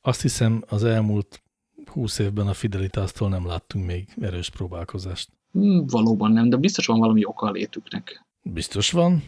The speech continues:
Speaker 2: Előbb-utóbb, hát ha egyszer majd, nem tudom én, rakodnak, ö,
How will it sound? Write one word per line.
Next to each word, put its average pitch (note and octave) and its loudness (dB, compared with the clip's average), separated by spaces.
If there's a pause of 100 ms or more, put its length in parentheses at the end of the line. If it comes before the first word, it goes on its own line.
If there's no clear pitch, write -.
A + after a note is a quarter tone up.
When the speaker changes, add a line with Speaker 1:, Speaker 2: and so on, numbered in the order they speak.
(320)
Speaker 2:
Előbb-utóbb, A2+ 2 (260)
hát E3 2
ha A#2+ -4
egyszer A2 -4
majd, G2+ -2 (140)
nem A2 -2
tudom F#2 -8
én, F#2 -4
rakodnak, - -6
ö, - -6